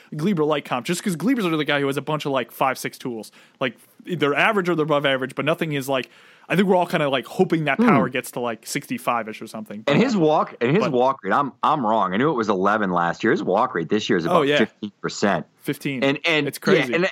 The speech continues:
Speaker 2: and I didn't wanna say that, like, he doesn't, he, he does walk a lot. Um, but he's more like
Speaker 1: Yeah, he's like a ten percent walk guy. Ten,
Speaker 2: Yeah.
Speaker 1: twelve.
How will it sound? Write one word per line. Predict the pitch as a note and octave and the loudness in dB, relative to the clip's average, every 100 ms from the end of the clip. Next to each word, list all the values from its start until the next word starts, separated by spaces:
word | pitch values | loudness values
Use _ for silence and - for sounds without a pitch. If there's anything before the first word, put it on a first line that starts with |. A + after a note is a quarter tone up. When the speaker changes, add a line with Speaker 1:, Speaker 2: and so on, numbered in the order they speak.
| G3+ | 0
Speaker 2:
and | |
I | G#3 | 2
didn't | A#3+ A3+ | 2 2
wanna | G3 F3 | 2 0
say | - D#3+ | 0 0
that, | C#3+ | 2
like, | C3 A#2 | -2 -2
he | B2 | -4
doesn't, | G2 A#2 A2 G#2 | 0 2 2 -4
he, | - E2 F#2+ | -8 -10 -8
he | D#2+ E2+ | -6 -4
does | D#2 D#2+ C#2+ | 0 0 0
walk | D2+ D2 - | 0 0 -2
a | |
lot. | C2+ D2 A#1 - - | -2 -2 -2 -4 0
Um, | E2 D2+ C#2+ C#2 _ _ _ - | 2 2 -2 -6 _ _ _ 0
but | G#3+ | 2
he's | F3 | 4
more | F#3+ F3 | 4 4
like | D3+ C#3 | 2 2
Speaker 1:
Yeah, | C3+ A2+ - | 0 -2 -6
he's | - D#3+ | -6 -2
like | F3+ | 0
a | D#3 | 0
ten | E3+ D#3+ | 0 0
percent | D3 C3+ | 0 -4
walk | A#2+ A#2+ | -4 -8
guy. | B2+ A2+ - _ _ | -8 -12 -14 _ _
Ten, | - C#3+ | -6 2
Speaker 2:
Yeah. | D#3 | 2
Speaker 1:
twelve. | A#2 D#2+ | 2 -2